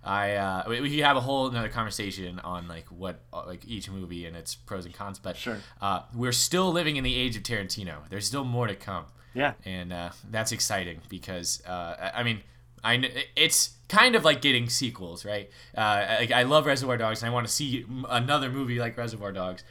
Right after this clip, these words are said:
Speaker 1: And I
Speaker 2: Right.
Speaker 1: know that I, the next movie I see from him won't be like Reservoir Dogs at all. It won't be like Django. It won't be like Inglourious Basterds.
Speaker 2: But it'll be just as entertaining.
Speaker 1: Exactly, and that's, that's what really, uh, that's what makes me such a big fan of Tarantino.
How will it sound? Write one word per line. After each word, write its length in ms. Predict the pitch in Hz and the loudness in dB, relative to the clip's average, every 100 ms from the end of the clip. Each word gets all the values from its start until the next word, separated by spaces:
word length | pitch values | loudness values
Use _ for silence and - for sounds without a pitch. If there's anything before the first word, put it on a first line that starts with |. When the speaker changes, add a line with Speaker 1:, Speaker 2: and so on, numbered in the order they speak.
| - | -4
Speaker 1:
And 100 | 123 | 4
I 60 | 127 | 4
Speaker 2:
Right. 100 | 139 | 6
Speaker 1:
know 160 | 175 | 4
that 100 | 170 | 4
I, 120 | 139 120 - | 2 0 -6
the 120 | 127 | -2
next 280 | 139 180 - | 2 2 2
movie 300 | 151 175 156 | 0 2 4
I 80 | 117 | 2
see 220 | 120 156 | 0 -2
from 160 | 123 107 | -4 -6
him 220 | 104 98 - - | -6 -6 -14 -14
won't 400 | 98 127 175 131 | -4 2 2 2
be 180 | 143 175 | 2 4
like 120 | 156 | 6
Reservoir 240 | 160 165 156 | 4 2 4
Dogs 220 | 151 156 | 2 2
at 60 | 139 | 4
all. 320 | 156 143 - - | 4 4 0 -4
It 100 | 127 | -2
won't 260 | 131 135 | -2 -2
be 120 | 139 | -2
like 320 | 139 131 117 98 | 2 0 -2 -6
Django. 640 | 113 123 147 143 139 139 | -2 -2 -2 -2 0 -2
It 60 | 127 | -2
won't 180 | 135 | -6
be 100 | 120 | -4
like 140 | 127 127 | -2 -2
Inglourious 360 | 131 120 123 | -4 -2 -2
Basterds. 200 | 120 110 | -2 0
Speaker 2:
But 100 | 123 | 6
it'll 120 | 165 156 | 6 6
be 80 | |
just 220 | 156 185 185 | 6 6 6
as 100 | 175 | 4
entertaining. 460 | 160 151 147 117 - - - 123 | 4 4 -2 -4 -10 -18 -12 -6
Speaker 1:
Exactly, 580 | 120 113 120 107 95 85 101 | 0 4 4 2 -2 -6 -2
and 120 | 110 | 0
that's, 320 | 110 - - | 0 0 -4
that's 320 | - 117 117 | 0 0 0
what 220 | 110 101 | -4 -6
really, 440 | 107 104 101 92 - | -6 -4 -4 -4 -6
uh, 340 | 87 85 82 85 - - - - - | -8 -8 -10 -12 -16 -20 -20 -18 -6
that's 200 | 110 127 | -4 -2
what 80 | |
makes 140 | 107 98 | -4 -6
me 60 | |
such 160 | 95 90 | -8 -8
a 40 | |
big 160 | 95 92 | -10 -10
fan 240 | - 87 | -8 -8
of 60 | 82 | -8
Tarantino. 440 | - 80 78 76 | -10 -12 -12 -16